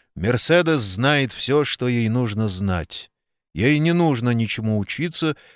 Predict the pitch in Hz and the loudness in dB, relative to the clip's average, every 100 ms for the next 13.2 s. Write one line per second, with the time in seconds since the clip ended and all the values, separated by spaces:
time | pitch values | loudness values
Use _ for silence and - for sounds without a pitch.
0 | _ - 110 107 101 101 143 120 - 107 | _ -6 -2 0 2 4 2 2 0 0
1 | 98 95 110 117 117 120 - 143 123 123 | 0 0 2 2 2 2 0 -2 -2 -2
2 | 98 - - _ _ _ _ _ - 101 | -2 -6 -14 _ _ _ _ _ -6 -2
3 | 127 131 151 - 247 - 165 135 117 143 | 0 2 2 2 -2 0 0 2 2 2
4 | 214 127 113 110 127 120 110 107 80 104 | 0 2 2 4 4 2 2 0 0 2
5 | 139 160 190 - 101 92 110 113 139 - | 2 2 -2 -4 -6 -4 -6 -4 -8 -2
6 | 151 - 220 113 - _ _ _ _ _ | -4 -2 -4 -4 -6 _ _ _ _ _
7 | _ - 117 143 - 143 135 127 139 135 | _ -4 0 2 0 -2 0 2 2 2
8 | 123 127 127 139 - 123 104 135 123 - | 2 2 2 2 0 -4 0 0 0 -2
9 | 120 113 120 120 107 82 - _ _ _ | -4 -2 2 2 2 -2 -10 _ _ _
10 | - 135 135 131 165 120 135 131 117 - | -2 2 2 4 2 2 -2 0 0 -2
11 | 117 180 185 113 - _ _ _ 131 127 | -2 2 4 2 -2 _ _ _ 0 2
12 | 104 123 151 156 131 - 131 117 78 - | 2 2 4 2 2 0 2 2 -2 -6
13 | - - | -10 -10